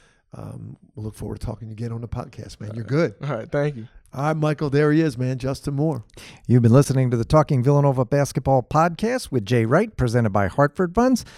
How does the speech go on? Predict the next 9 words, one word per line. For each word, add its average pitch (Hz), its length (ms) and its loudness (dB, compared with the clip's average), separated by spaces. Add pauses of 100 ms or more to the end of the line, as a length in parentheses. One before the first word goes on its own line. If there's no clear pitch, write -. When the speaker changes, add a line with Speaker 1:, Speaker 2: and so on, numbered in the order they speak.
(240)
Speaker 3:
Thanks 165 240 4
for 175 100 0
listening. 226 460 0
We'll 90 160 -4
talk - 280 -4
to 160 80 -4
you 151 80 -2
next 151 220 -8
time. 85 320 -6